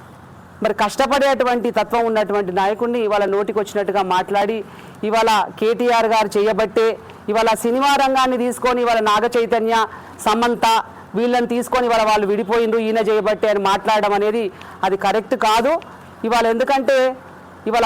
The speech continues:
మనకు కుటుంబం, అందరికీ కుటుంబాలు ఉన్నాయి. ఇవాళ ఆమెకు ఒక కూతురు ఉంది. ఇవాళ అట్లా మాట్లాడటం ఇది సమంజసం కాదని మేము ఖండిస్తా ఉన్నాం. ఎందుకంటే ఇవాళ సినిమా ఇండస్ట్రీ మొత్తం కూడా ఇవాళ కు-, సురేఖని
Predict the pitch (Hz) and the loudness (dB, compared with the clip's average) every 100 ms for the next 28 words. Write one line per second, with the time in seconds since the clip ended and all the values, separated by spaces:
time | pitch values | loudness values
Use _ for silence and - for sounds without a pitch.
0 | 214 214 247 277 254 262 233 - 190 240 | 2 0 0 -2 0 0 0 2 0 2
1 | 302 330 269 233 285 269 254 233 185 - | 0 0 -2 0 2 2 2 2 -2 -4
2 | 202 214 214 226 269 269 247 247 262 277 | -2 0 2 2 0 0 -2 0 0 0
3 | 254 185 165 - - - - 240 240 240 | 0 0 -4 -8 -20 -14 -4 0 2 2
4 | 226 214 226 233 262 254 254 202 - - | 0 0 0 2 2 2 0 -4 -12 -12
5 | - 196 202 196 220 240 233 220 202 202 | -6 -4 0 0 0 0 0 0 2 2
6 | 214 214 196 190 196 226 - 220 220 254 | 0 0 0 0 0 -2 0 2 2 0
7 | 247 - - - 214 233 254 254 262 240 | -4 -16 -20 -10 -4 0 0 2 2 2
8 | 240 - - - - - - 233 262 254 | -2 -10 -20 -20 -20 -20 -8 -2 0 0
9 | 254 262 285 302 285 277 277 285 269 254 | 0 0 2 2 0 0 -2 -2 -2 -2
10 | 247 277 262 269 269 254 240 233 226 247 | 0 -2 0 0 2 0 -2 -4 -6 -2
11 | 233 254 262 262 | 0 0 0 0